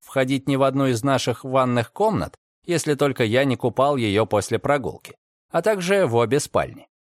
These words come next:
Я потратил несколько часов, обучая её распознавать эти особые границы, и даже сделал их более заметными, наклеив на пороге дверей две полосы серебристо-серой клейкой ленты. «Ага, Молли!» командовал я,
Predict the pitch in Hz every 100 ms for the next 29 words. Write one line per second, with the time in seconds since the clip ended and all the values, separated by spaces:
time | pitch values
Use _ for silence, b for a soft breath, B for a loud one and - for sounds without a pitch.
0 | _ _ _ _ - 139 143 135 143 165
1 | 190 - 85 80 120 180 - 175 165 -
2 | 175 - 180 - 92 104 101 143 123 104
3 | 101 123 143 110 120 107 104 104 110 104
4 | 107 98 - 92 101 95 117 147 196 -
5 | - - - 175 240 202 208 175 135 117
6 | 151 175 160 156 135 151 147 139 120 113
7 | 156 - 92 80 78 82 101 127 120 107
8 | 95 110 110 92 85 92 110 147 101 123
9 | 117 107 107 - 147 123 107 113 117 104
10 | - 117 113 98 110 101 85 131 175 85
11 | - - _ _ _ _ _ _ _ _
12 | 110 117 180 190 104 165 135 - _ _
13 | _ _ _ _ _ 139 127 120 117 139
14 | 151 98 -